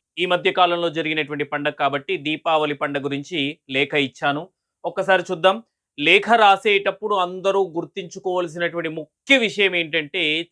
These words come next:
చాలామంది క్వశ్చన్ నెంబర్ మర్చిపోతూ ఉంటారు. ఆ క్వశ్చన్ నెంబర్ని తప్పనిసరిగా వేయాలి.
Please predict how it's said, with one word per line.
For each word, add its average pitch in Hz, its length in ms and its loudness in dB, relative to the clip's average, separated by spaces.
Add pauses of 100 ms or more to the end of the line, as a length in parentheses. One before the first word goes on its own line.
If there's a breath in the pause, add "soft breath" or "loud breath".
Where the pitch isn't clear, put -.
చాలామంది 175 680 2 (680)
క్వశ్చన్ 226 500 -2
నెంబర్ 180 380 4 (420)
మర్చిపోతూ 175 560 -4
ఉంటారు. 156 360 2 (180)
ఆ - 20 8 (160)
క్వశ్చన్ 180 340 -6
నెంబర్ని 170 320 -2 (120)
తప్పనిసరిగా 156 760 0
వేయాలి. 123 340 0